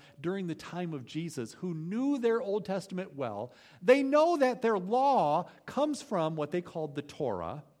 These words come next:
right, the, the book of the law. And it was actually five books.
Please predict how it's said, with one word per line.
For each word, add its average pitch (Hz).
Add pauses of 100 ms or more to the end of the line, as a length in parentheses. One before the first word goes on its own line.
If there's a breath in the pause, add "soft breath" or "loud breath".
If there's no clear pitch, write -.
(140)
right, 156
the, 156
the 143
book 180
of 139
the 143
law. 110
And 151 (220 loud breath)
it 214
was -
actually 196
five 202
books. -